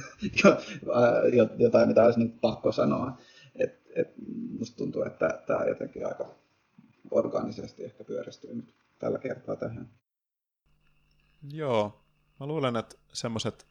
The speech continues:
Speaker 2: asia-asiat, mitä mulla oli mielessä, niin me varmaan aika pitkälti käytiin ne, ja musta me päädyttiin tämmöiseen niinku suhteellisen positiiviseen paikkaan vielä tässä lopuksi, niin siihen on varmaan hyvä, hyvä paketoida.
Speaker 1: Joo.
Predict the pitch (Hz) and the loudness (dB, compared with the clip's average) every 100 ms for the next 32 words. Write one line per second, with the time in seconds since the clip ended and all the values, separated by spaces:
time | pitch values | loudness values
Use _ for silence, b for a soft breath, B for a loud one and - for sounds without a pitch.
0 | _ _ 117 - 117 101 98 107 101 - | _ _ -4 0 2 2 2 0 -4 -6
1 | 104 107 110 107 104 107 104 98 107 101 | -8 -6 -2 -2 -2 -4 -4 -6 -10 -8
2 | 104 104 104 101 104 - 101 90 - _ | -6 -4 -6 -6 -8 -6 -6 -6 -12 _
3 | _ _ _ _ _ _ _ _ _ _ | _ _ _ _ _ _ _ _ _ _
4 | _ _ - 120 110 104 98 98 98 101 | _ _ -6 -4 -2 -2 -2 -2 -2 -4
5 | - 110 113 107 - 104 98 101 101 110 | -6 2 4 6 2 -4 -4 -6 -6 -6
6 | 101 101 113 104 107 101 101 117 113 101 | -6 -8 -8 -4 -4 -4 0 2 2 -2
7 | 98 98 98 104 101 - 110 110 117 - | -2 -4 -4 -2 -2 -4 -8 -6 -10 -12
8 | - 117 113 - 127 85 - 113 107 101 | -12 -8 -8 -10 -14 -14 -10 -8 -6 -4
9 | 101 101 101 104 107 - b b b b | -4 -6 -6 -6 -8 -12 b b b b
10 | b b - 101 - 101 110 107 113 139 | b b -10 -8 -6 -6 -4 -2 -2 2
11 | 135 | 4